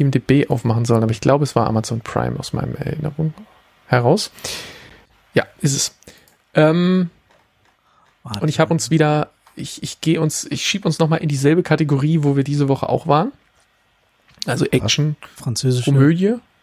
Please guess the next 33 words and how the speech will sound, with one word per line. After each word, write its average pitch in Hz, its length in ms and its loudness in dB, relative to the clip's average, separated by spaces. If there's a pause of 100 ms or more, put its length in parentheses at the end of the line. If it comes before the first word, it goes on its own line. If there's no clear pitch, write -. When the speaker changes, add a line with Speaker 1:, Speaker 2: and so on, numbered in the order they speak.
(520)
Speaker 1:
Nein, 180 180 2
nein, 170 160 2
nicht, 170 260 0
das 127 120 2
Speaker 3:
Französische - 20 -2
Speaker 1:
Französisch 156 340 2
lassen 151 200 0
wir 139 80 2
weg. 139 120 0
Speaker 3:
Partykomödie. 143 280 2
Speaker 1:
Wir, - 0 -
wir 143 100 2
machen, 151 420 -2 (100)
wir 147 80 2
machen 147 200 0
Action-Komödie. 139 720 0 (1040)
Und, 151 560 0 (2250)
ähm, 131 600 0 (180)
den 135 120 4
ersten 190 340 0
Teil 147 540 0
hab 139 240 -2
ich - 240 -4
irgendwann 160 400 2
mal 156 240 4
hier 160 160 2
besprochen. 160 480 -2 (840)
Ähm, 156 300 4
Speaker 3:
Auch 233 60 2
im 160 100 0
zweiten 123 260 0
Teil 135 240 2
wieder. 92 220 -2